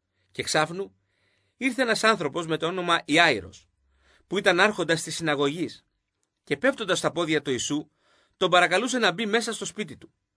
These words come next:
επειδή είχε μια μονογενή θυγατέρα, περίπου δώδεκα χρόνων, και αυτή πέθαινε. Και ενώ πορευόταν, τα πλήθη τον συμπίεζαν. Και μια γυναίκα, που για δώδεκα χρόνια είχε αιμορραγία, η οποία δαπάνησε σε γιατρούς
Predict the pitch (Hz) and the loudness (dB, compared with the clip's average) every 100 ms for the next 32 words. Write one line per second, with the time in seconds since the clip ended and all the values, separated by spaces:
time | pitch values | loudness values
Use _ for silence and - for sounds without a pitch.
0 | _ _ _ - 147 139 120 165 185 _ | _ _ _ -2 -2 0 0 -2 -4 _
1 | _ _ _ - 214 220 202 220 202 190 | _ _ _ -12 -6 -4 0 0 2 0
2 | 165 170 220 202 139 - 131 156 - _ | 0 0 0 -2 0 2 2 0 -8 _
3 | _ _ _ _ 165 214 214 160 233 190 | _ _ _ _ 4 4 2 4 4 4
4 | 135 139 127 131 151 - _ _ _ _ | -2 -4 -4 -6 -14 -20 _ _ _ _
5 | 160 135 175 - _ - 160 101 85 _ | 0 2 -4 -10 _ 0 0 -2 -16 _
6 | _ _ _ _ _ _ _ _ - 202 | _ _ _ _ _ _ _ _ -2 0
7 | 302 294 226 147 143 156 165 _ - 143 | 2 4 6 6 2 -2 -6 _ -8 -4
8 | 196 214 208 190 - 165 202 117 90 90 | -6 -6 -4 -6 -6 -2 0 0 -4 -16
9 | _ _ _ _ _ _ _ _ - 170 | _ _ _ _ _ _ _ _ -6 -2
10 | 277 262 196 143 143 165 - _ _ _ | -2 0 2 4 2 0 -6 _ _ _
11 | _ 180 165 160 254 269 220 214 196 160 | _ 0 2 2 0 0 -2 0 2 2
12 | - 214 180 156 135 113 117 147 160 _ | 0 -4 -4 0 0 -2 0 -2 -2 _
13 | _ _ _ _ _ 151 151 151 233 185 | _ _ _ _ _ 2 2 4 2 2
14 | 175 220 220 208 170 180 151 147 175 165 | 2 2 0 -4 -4 0 0 0 -4 -4